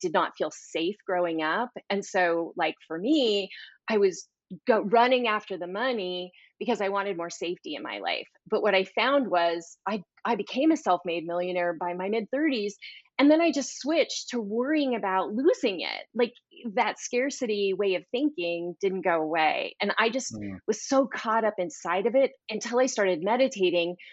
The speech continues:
Speaker 1: I couldn't step back and say, "Wait a minute, this isn't healthy. This isn't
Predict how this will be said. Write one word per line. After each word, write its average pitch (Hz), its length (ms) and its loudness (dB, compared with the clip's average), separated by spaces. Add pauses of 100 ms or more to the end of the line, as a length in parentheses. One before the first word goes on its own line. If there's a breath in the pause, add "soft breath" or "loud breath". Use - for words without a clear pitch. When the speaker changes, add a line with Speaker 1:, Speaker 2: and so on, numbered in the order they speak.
(340 loud breath)
Speaker 1:
I 214 40 0
couldn't 262 300 2
step 208 360 0
back 208 300 4
and 180 140 -8
say, 175 240 -2
"Wait 180 260 0
a 185 60 -4
minute, 151 440 -6
this 196 160 -8
isn't 180 260 -6
healthy. - 640 -8
This 190 200 -2
isn't 170 320 -2